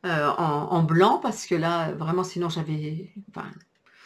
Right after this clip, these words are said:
je suis déconcertée. Je, je, j'aurais voulu avoir ces couleurs-là avec des très jolies textures, euh,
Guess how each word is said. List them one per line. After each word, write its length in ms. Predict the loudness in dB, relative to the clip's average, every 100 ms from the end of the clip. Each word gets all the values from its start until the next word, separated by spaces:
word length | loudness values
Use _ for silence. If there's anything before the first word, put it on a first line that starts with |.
| -18 -20 _ _ _ _ _ _ _ -20 -20 -20 _ _
je 180 | -4 2
suis 260 | 2 4 4
déconcertée. 840 | 6 6 6 6 4 6 6 6
Je, 380 | 8 10 10 10
je, 220 | 8 6
j'aurais 260 | 6 6 6
voulu 260 | 6 6
avoir 260 | 6 6 4
ces 200 | 4 -2
couleurs-là 560 | 0 4 4 6 6 8
avec 420 | 8 8 8 10
des 140 | 8
très 240 | 6 4 6
jolies 320 | 8 6 6
textures, 760 | 6 6 0 -4 2 2 2
euh, 600 | -4 -4 -4 -6 -8 -10